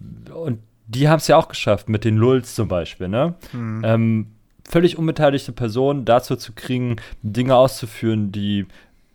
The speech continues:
Speaker 1: f-, für, für dich höchstwahrscheinlich völ-, völlig random sind, also völlig unbedeutend, aber in der Masse unheimlich was ausmachen. Und da waren's halt die D S At-, die, also hier, äh, D DoS-Attacken, ne?
Speaker 2: Mhm.
Speaker 1: Dass du dir irgendein Programm runtergeladen hast und dann wurde deine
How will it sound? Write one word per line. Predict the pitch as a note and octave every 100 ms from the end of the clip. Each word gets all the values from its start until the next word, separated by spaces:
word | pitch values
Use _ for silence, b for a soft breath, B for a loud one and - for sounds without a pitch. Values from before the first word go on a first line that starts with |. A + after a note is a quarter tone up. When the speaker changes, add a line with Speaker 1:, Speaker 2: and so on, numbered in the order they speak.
| D2 D#2
Speaker 1:
f-, | - - - G2
für, | - - G#2+ G2+
für | F#2+ - G2+
dich | E2+ E2+ A#2 C3 - - -
höchstwahrscheinlich | F#2+ C3+ - - A2 G#2+
völ-, | - G#2 G2+ F#2 -
völlig | A#2+ G2+
random | G2 G2 C3+ D3+
sind, | D3 D#3+
also | C#3 F#2
völlig | - - B2+ C3+ C3
unbedeutend, | C3+ B2+ B2+ C3 C3+
aber | - G2+ G2
in |
der | F#2
Masse | F#2+ A2+ A#2 A2
unheimlich | A2 A2 G2 -
was | G2
ausmachen. | F2 F2+ E2 E2 G2 B B B
Und | G2+
da | G#2 B2+
waren's | C3 B2 -
halt | A#2+ G#2
die | G#2+ A2 G#2+
D | G#2+ G2+
S | G#2+ -
At-, | C3+ A#2 G2+
die, | A2
also | G2 F#2
hier, | G2 G#2+ G2 F#2 F#2 F#2+ F2+ F2+ -
äh, | G#2
D | G2+ A2
DoS-Attacken, | A2 B2 - C3+ D3 - F#3 -
ne? | A#2
Speaker 2:
Mhm. | B2 A#2+ A#2+ D3 b b b
Speaker 1:
Dass | - -
du |
dir | F#2+
irgendein | G#2+ G#2+
Programm | - G2+ A2
runtergeladen | B2 A#2+ A2 A2 A2
hast | G#2+
und | G#2+
dann | G2 G2
wurde | G2 F#2
deine | F2+ G2 F#2+